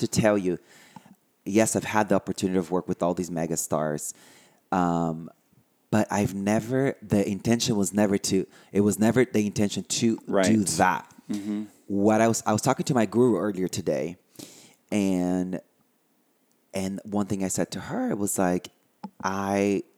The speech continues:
Speaker 1: I, what I keep reminding you, the listener, the student,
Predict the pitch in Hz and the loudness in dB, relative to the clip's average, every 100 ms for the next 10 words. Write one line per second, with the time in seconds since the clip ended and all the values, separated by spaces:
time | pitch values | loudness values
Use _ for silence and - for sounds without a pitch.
0 | _ - 98 117 127 - 104 107 104 - | _ -12 -6 0 0 0 2 2 2 0
1 | 120 107 95 92 90 117 143 120 98 90 | -2 0 0 0 0 0 0 -2 -2 -4
2 | 95 120 113 98 95 - 90 87 - - | 0 2 4 2 2 -2 -4 -4 -4 -12
3 | - - 98 - 101 90 | -12 -6 -4 -2 0 -2